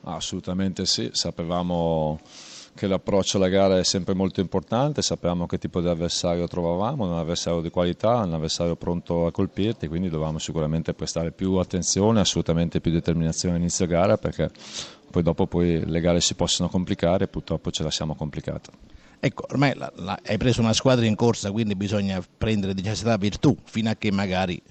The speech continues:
Speaker 2: ci sarà, se ci sarà <laughs> qualche operazione in gennaio. Ecco, dov'è l'aspetto dove bisogna lavorare di più? Al di là della tattica, anche forse un aspetto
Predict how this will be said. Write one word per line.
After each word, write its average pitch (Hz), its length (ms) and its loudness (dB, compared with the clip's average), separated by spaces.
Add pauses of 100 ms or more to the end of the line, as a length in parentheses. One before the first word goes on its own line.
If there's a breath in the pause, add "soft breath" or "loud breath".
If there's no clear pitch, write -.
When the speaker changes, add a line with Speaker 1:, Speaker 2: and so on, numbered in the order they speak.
Speaker 2:
ci - 120 -14
sarà, 98 300 -4
se 90 220 -8
ci - 100 -10
sarà 101 360 -6
<laughs> - 40 -16
qualche 98 300 -6
operazione 95 680 0 (340 loud breath)
in 127 220 6
gennaio. 92 560 0
Ecco, - 240 -10
dov'è 135 480 4 (100)
l'aspetto 104 580 -2
dove 95 180 0
bisogna 107 460 0
lavorare 95 260 2
di 92 100 -2
più? 85 120 -4
Al 87 80 -6
di 95 80 -6
là 104 100 -2
della 95 240 0
tattica, 95 400 -2
anche 98 180 -2
forse 101 280 -2
un 95 60 0
aspetto 98 680 -2